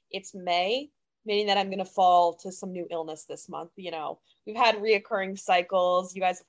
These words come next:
heard just about me dying different ways, tapping on my Instagram story, confused if I'm dead or alive or if I'm running seven miles.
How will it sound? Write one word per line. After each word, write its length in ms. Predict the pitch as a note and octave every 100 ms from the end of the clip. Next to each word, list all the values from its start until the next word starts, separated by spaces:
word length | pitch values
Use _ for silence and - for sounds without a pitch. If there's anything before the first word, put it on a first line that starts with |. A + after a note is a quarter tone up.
| -
heard 360 | F#3 F3 F3+
just 180 | F3+ F3
about 180 | F3+ E3
me 140 | E3+
dying 420 | E3 E3 E3 E3 E3
different 300 | E3+ E3 D#3
ways, 480 | E3+ E3 D#3+ E3 - _ _ _
tapping 360 | - G#3 F#3+ F#3
on 100 | F3+
my 60 | E3+
Instagram 420 | F3 - F3+ F3
story, 280 | - F3 F3
confused 480 | F#3+ F#3+ F#3 F3
if 100 | F3
I'm 140 | F3 F3+
dead 160 | F3
or 100 | E3+
alive 340 | E3 D#3+ E3 E3
or 60 |
if 100 | E3+
I'm 140 | E3+ E3+
running 260 | E3 D#3+
seven 280 | E3+ F3 D#3+
miles. 580 | D#3+ D#3 D3+ D#3 D#3 -